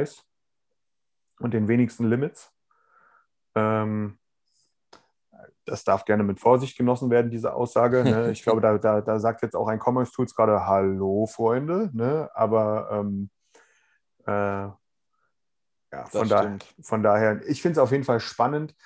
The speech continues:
Speaker 1: dass die sich dahin bewegen und gerade für den, das weißt du mit am besten auch, ne, wie, wie relevant auch in Dach der B two B-Markt ist.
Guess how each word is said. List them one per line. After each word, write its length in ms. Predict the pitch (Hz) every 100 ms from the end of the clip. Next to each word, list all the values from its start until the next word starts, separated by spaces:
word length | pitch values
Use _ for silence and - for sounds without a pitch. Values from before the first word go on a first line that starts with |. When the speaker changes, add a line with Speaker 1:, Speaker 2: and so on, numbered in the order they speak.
| - _ _ _ _ -
Speaker 1:
dass 280 | 123 135 131
die 140 | 135
sich 160 | 123 123
dahin 300 | 120 120 120
bewegen 420 | 110 120 139 151
und 260 | 120 113 -
gerade 260 | 110 123
für 120 | 127
den, 300 | 120 117 110 _ - 107
das 280 | - - -
weißt 280 | 107 107 -
du 60 | 120
mit 180 | 117
am 100 | - -
besten 280 | 107 -
auch, 180 | 104 104
ne, 220 | 98 107 110
wie, 360 | 107 110 107 - - _ -
wie 480 | 104 107 104 107 -
relevant 540 | 113 110 107 127 -
auch 220 | - 113 -
in 180 | 110
Dach 340 | 101 120 - - _ _ _ _ _ _ _ -
der 120 | 101
B 120 | 101
two 160 | 98 101
B-Markt 440 | 104 101 95 -
ist. 280 | - -